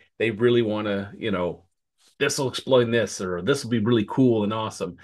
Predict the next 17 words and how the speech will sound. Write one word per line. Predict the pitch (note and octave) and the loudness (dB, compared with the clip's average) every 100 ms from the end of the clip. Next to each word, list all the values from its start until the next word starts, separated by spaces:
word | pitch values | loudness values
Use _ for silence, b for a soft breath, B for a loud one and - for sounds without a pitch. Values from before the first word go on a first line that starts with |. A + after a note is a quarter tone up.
| B B B _ _ _ _ _ _ _ _ - - - | B B B _ _ _ _ _ _ _ _ -20 -20 -4
But | E3+ C#3+ - | 2 2 2
it's | C3+ - | -2 2
like | D#3+ | 2
they're | D#3+ | 0
handing | C#3 D#3+ E3+ E3+ D3+ | -2 0 0 2 0
off | C#3+ C#3+ C3+ - _ _ _ | 2 2 -2 -14 _ _ _
the, | B2+ B2 A#2+ A#2 G#2+ D2+ - _ _ - | -4 0 0 -2 -6 -12 -18 _ _ -2
the | B2 | 2
writing | B2 C#3+ C#3+ C#3 | 6 6 4 2
that | G#2 | 4
goes | C3 B2 | 4 4
in | B2 | 2
between | A2+ - E3+ E3+ D3 | -2 -6 -4 -2 -2
those | A2+ - | -4 -6
pieces | B2+ G#2 G2+ G2+ G2 B B B _ | -8 -6 -4 -4 -4 B B B _
to, | - | 0
like, | A#2 A2 G2+ | 4 2 0